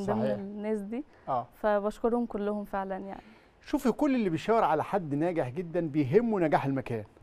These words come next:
Speaker 1: أكيد.
Speaker 2: ودي للأمانة، يعني دي أمانة الاختيار عند كل الناس المسؤولة في النادي الأهلي. آه، الثقة دايما بتبقى ما فيهاش مجاملة، بتبقى الثقة في الاتجاه اللي هيخدم النادي، صح. مكالمة الكابتن الخطيب قال لك إيه؟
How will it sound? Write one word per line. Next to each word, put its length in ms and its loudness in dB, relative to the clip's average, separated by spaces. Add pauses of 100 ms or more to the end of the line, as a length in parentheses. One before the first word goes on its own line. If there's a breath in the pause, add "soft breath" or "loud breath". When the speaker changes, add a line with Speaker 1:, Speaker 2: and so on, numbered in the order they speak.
(120)
Speaker 1:
أكيد. 340 -12
Speaker 2:
ودي 520 0
للأمانة، 760 0
يعني 320 -2
دي 220 2
أمانة 300 4
الاختيار 380 4
عند 220 4
كل 300 -4
الناس 340 -2
المسؤولة 460 -2
في 100 -6
النادي 280 -2
الأهلي. 220 -6 (720)
آه، 320 -6
الثقة 420 4
دايما 260 0
بتبقى 420 2 (200)
ما 180 -4
فيهاش 360 2
مجاملة، 400 2 (520)
بتبقى 340 -2
الثقة 580 0
في 420 -4 (180)
الاتجاه 680 0
اللي 160 2
هيخدم 320 -2
النادي، 260 -2
صح. 180 -4 (420 soft breath)
مكالمة 380 2
الكابتن 320 -4
الخطيب 280 -8
قال 100 -2
لك 160 -8
إيه؟ 60 -10